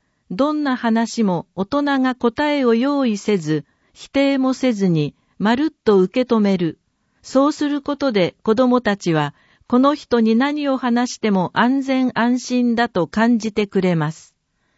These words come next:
それが子供の声を聞く第一歩につながります。愛くる理事、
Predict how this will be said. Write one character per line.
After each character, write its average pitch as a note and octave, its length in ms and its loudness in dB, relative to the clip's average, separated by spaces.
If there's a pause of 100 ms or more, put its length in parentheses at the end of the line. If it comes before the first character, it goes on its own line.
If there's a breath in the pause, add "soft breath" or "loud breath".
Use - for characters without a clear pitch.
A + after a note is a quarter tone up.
(520)
そ - 180 -2
れ A#3+ 140 4
が A3 180 0
子 A3+ 160 0
供 D4 280 -2
の C#4+ 160 -4
声 C#4 380 0
を F3+ 120 0
聞 - 240 -16
く G#3+ 280 -4
第 C#4 420 -2
一 D#4 60 -8
歩 - 220 -2
に F3+ 180 0
つ - 200 -6
な F#3+ 160 2
が F3+ 120 -2
り D#3+ 140 -2
ま D3 160 -4
す。 - 320 -18 (1400)
愛 C#4 300 -2
く A3 220 -2
る E3 320 0
理 G3+ 240 0
事、 D3 260 -6